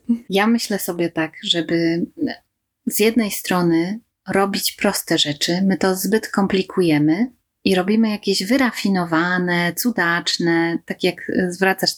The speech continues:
też na to, Kami, uwagę, modne rzeczy w jakichś trendach i to nie działa, więc szuka się następnego trendu, a to trzeba tak bardziej uprościć. Jest taki sympatyczny lekarz brytyjski Rangan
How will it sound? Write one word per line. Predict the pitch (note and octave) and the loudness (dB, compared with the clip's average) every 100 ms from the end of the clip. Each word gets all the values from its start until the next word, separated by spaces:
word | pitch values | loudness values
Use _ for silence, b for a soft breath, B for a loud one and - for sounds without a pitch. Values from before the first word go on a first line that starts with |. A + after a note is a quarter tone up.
| - | -4
też | F3+ F3 | -2 0
na | F3 | 0
to, | E3+ E3+ | 0 0
Kami, | E3+ E3 E3 | 2 2 2
uwagę, | D#3+ E3+ D#3+ D3+ | 2 0 0 2
modne | D3+ D#3+ E3+ E3+ E3+ E3+ | 4 2 2 2 0 0
rzeczy | E3 E3+ E3+ - F3 E3+ | 0 0 -2 -2 -2 -2
w | E3+ | -4
jakichś | E3+ D#3+ | -4 -4
trendach | - G3 F#3+ F#3 F#3 - B B B B B | -4 -2 0 0 -2 -4 B B B B B
i | A3 | -2
to | - A#3+ | 2 2
nie | F#3+ D#3 | 2 0
działa, | E3+ G3 G#3 G#3 G#3 G#3 | 0 0 0 0 0 0
więc | F#3+ F3+ - | 0 -2 -4
szuka | - E3+ | -6 -6
się | D#3+ E3 D#3 | -4 -2 -2
następnego | - E3+ D#3 - F3+ - A#3 A3 | 0 0 -2 -6 -4 0 0 0
trendu, | G3+ G#3+ G3+ G3 B B B B - | 0 0 2 0 B B B B -8
a | |
to | - F#3+ | -4 -4
trzeba | - B3 B3 | -2 0 2
tak | A#3+ A3+ | 0 0
bardziej | A3+ A#3 A3 - | 0 2 0 0
uprościć. | G#3+ - E3+ D3 - - - - | -2 0 0 -2 -4 -8 -6 -2
Jest | F#3+ - | -2 -2
taki | G#3 - G#3 G3+ A3 | -4 -2 0 0 -2
sympatyczny | - G#3+ G3+ - A3 - G3+ | -4 -2 -2 -2 -2 0 0
lekarz | G3 G3 F#3+ F3+ F3 | 2 0 0 -2 0
brytyjski | E3+ F3 F3 - - E3+ | -2 0 -2 -2 0 0
Rangan | F3 F3 D#3+ D#3+ | 2 0 2 0